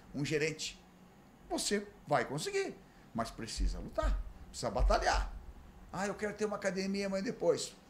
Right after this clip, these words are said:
Ué, por que não? Vai conseguir. Somente que hoje tem essa parte de cotista, um pega dez por cento da academia, outra outra. Você pode ter sua academia. Vai ser fácil? Não. Você vai lutar, você vai suar, você vai ter hora que você vai pensar que até entrou no negócio errado.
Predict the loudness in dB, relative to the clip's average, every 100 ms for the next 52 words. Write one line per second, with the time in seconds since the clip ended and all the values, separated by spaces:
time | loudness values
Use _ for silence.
0 | 0 2 2 2 0 2 2 2 -4 -2
1 | -4 -2 -4 0 2 0 -2 -14 -10 -2
2 | 0 0 2 2 2 0 0 0 0 0
3 | 0 -2 -6 -6 -8 -10 -18 -6 -2 0
4 | 0 -2 -4 -6 -6 -4 -2 -2 -2 -4
5 | -6 -4 -4 -4 -2 0 0 0 2 2
6 | 0 -10 -14 -8 -4 -2 2 2 2 0
7 | 2 4 2 2 0 0 -4 -14 -20 -20
8 | -2 4 4 4 2 0 0 -2 2 6
9 | 6 6 4 2 0 -6 -18 -20 -20 -10
10 | -6 -2 -2 -2 0 2 2 0 -4 -6
11 | -8 -6 -8 -8 -10 -4 0 2 2 2
12 | -2 -6 -10 -10 -12 -18 -10 -8 -2 0
13 | 0 -2 -4 -4 -6 0 -2 -2 -6 -4
14 | -4 -6 0 2 2 0 0 0 0 0
15 | 0 0 2 4 6 4 2 -2